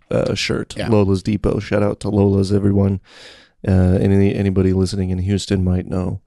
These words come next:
Speaker 1: If you know, then you know. <laughs>
Speaker 2: Yeah.
Speaker 1: Okay.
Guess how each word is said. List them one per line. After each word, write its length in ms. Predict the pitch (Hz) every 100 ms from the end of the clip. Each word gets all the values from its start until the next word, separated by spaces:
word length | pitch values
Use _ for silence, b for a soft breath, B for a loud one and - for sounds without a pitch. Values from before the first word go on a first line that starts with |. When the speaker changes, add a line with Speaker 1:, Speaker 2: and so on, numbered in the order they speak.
| b b b b b
Speaker 1:
If 120 | 107
you 80 | 117
know, 300 | 117 127 131
then 160 | 117 107
you 100 | 101
know. 340 | 101 92 95 -
<laughs> 460 | - 156 - -
Speaker 2:
Yeah. 640 | - 165 135 139 107 110 90
Speaker 1:
Okay. 340 | - - -